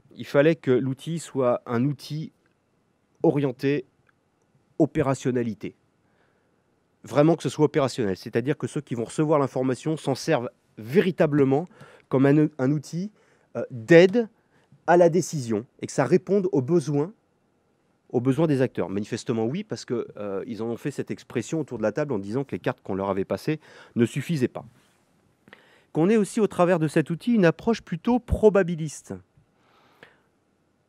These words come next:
Parce que c'est bien de dire que le niveau de l'eau sur tel ou tel bief va monter à tel code précisément,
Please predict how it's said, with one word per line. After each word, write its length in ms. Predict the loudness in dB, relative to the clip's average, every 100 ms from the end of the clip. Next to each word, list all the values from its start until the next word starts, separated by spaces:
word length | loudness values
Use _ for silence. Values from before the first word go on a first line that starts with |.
| -6
Parce 120 | -2
que 120 | -2
c'est 160 | 0 2
bien 240 | 4 4
de 100 | 4
dire 300 | 2 0 -2
que 540 | -4 -2 0 -2 -4 -6
le 140 | -4
niveau 320 | -2 -2 -2 0
de 60 |
l'eau 200 | 0 -2
sur 200 | -4 -6
tel 160 | -4 -4
ou 80 | -2
tel 160 | -4
bief 260 | 0 0 0
va 140 | -2
monter 380 | -2 -2 -2 -2 -2
à 80 |
tel 220 | -4 -4 0
code 200 | -2 -2
précisément, 680 | -6 -8 -4 0 0 -2